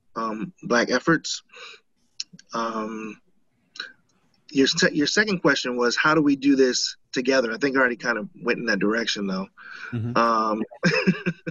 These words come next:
Speaker 1: <laughs> um, that we need to, for all of us to do this together, we need to rec-, we need to recognize the thread of continuity that runs through all of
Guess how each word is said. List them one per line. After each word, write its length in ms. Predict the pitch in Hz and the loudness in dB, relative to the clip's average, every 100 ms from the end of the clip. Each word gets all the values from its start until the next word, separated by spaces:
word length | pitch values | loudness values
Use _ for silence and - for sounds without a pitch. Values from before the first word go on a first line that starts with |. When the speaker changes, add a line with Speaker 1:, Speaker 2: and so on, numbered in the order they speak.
| - - - _ 196 214 - - 175 - 160 | -12 -16 -16 _ 0 0 0 -2 -4 -2 2
Speaker 1:
<laughs> 0 | |
um, 260 | 151 143 | 2 4
that 180 | 151 147 | 2 2
we 120 | 156 | 2
need 300 | 160 185 190 - _ - | 4 2 0 -6 _ -4
to, 140 | 151 - | -4 2
for 120 | 151 | 2
all 160 | 214 247 | 4 4
of 80 | |
us 100 | 196 - | 4 2
to 80 | |
do 100 | 151 | 2
this 160 | 151 147 | 4 4
together, 540 | 127 123 123 127 123 123 _ _ | 0 2 2 4 0 -2 _ _
we 120 | 123 160 | 2 4
need 160 | 170 | 6
to 80 | 156 | 6
rec-, 180 | 147 147 - | 4 2 -4
we 100 | 156 | -4
need 140 | 170 | 0
to 80 | 160 | 2
recognize 600 | 147 143 139 135 127 120 | 2 0 -4 -2 -2 -2
the 100 | 156 | -6
thread 280 | - - 135 | 2 2 4
of 100 | - | 2
continuity 520 | 139 107 127 127 123 | 0 0 0 0 0
that 160 | 117 113 | 2 2
runs 300 | 127 123 120 | 2 2 0
through 260 | 120 120 101 | 2 2 4
all 240 | 123 120 | 2 4
of 260 | 117 110 | 2 0